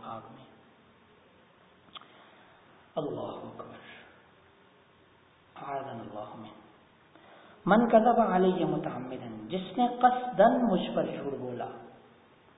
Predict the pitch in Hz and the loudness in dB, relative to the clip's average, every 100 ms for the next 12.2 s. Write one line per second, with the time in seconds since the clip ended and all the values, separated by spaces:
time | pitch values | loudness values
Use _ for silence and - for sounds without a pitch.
0 | _ _ _ _ - 160 190 220 240 185 | _ _ _ _ -8 4 6 8 4 2
1 | 190 185 - - - - - - - - | 0 0 -2 -6 -6 -8 -14 -20 -20 -20
2 | - 175 190 214 262 240 - 233 - 339 | -2 4 4 4 2 2 2 0 2 4
3 | 302 247 240 226 202 190 165 170 165 - | 6 6 6 6 6 6 4 2 0 -2
4 | 135 135 135 165 120 104 - - - - | -8 -8 -6 -4 -4 -6 -10 -14 -18 -20
5 | - - - _ - 311 254 247 214 220 | -20 -20 -20 _ 6 8 8 6 6 4
6 | - 165 185 226 208 160 170 143 139 139 | 2 2 4 4 2 0 -2 -2 -4 -6
7 | 135 - 131 117 120 117 117 113 113 117 | -8 -10 -8 -8 -8 -10 -10 -10 -10 -12
8 | 113 - 120 113 - - - - - _ | -14 -16 -16 -16 -18 -20 -20 -20 -20 _
9 | - _ - 117 107 110 110 - 113 - | -20 _ -10 -8 -8 -10 -12 -14 -14 -14
10 | - - - - - 190 185 160 143 - | -20 -20 -20 -20 -4 0 2 2 0 -2
11 | 147 139 - - - - - 107 104 117 | -4 -4 -4 -6 -6 -10 -10 -10 -10 -10
12 | 110 - | -14 -16